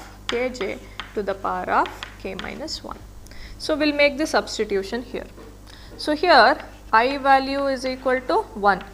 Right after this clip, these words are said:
j value is also equal to one,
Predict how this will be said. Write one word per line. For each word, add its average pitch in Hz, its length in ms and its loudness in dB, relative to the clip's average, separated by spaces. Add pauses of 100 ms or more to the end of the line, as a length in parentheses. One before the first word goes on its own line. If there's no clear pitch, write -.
(500)
j 233 300 4
value 262 360 2
is 254 180 -2
also 240 300 0
equal 247 360 0
to 339 240 2 (180)
one, - 240 -2